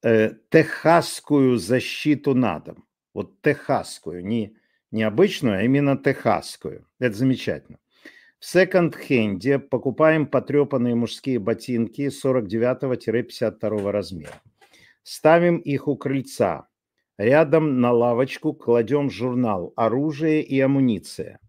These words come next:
Рядом ставим четыре здоровенных собачьих миски. На дверях вешаем записку: «Буба, мы с парнями поехали за патронами и пиво.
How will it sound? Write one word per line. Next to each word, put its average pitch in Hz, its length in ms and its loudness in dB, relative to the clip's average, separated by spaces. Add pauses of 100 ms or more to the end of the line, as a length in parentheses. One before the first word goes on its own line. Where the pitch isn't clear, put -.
(680)
Рядом 147 460 4
ставим 147 580 0
четыре 147 880 -2
здоровенных 135 880 0
собачьих 123 720 -4
миски. - 600 -2 (1040)
На 131 180 2
дверях 143 480 2
вешаем 139 460 2
записку: 107 720 -4
«Буба, 117 600 0 (400)
мы 156 180 0
с - 80 -12
парнями 160 580 0
поехали 143 560 0
за 120 200 -2
патронами 139 760 0
и - 20 -2
пиво. 110 500 -6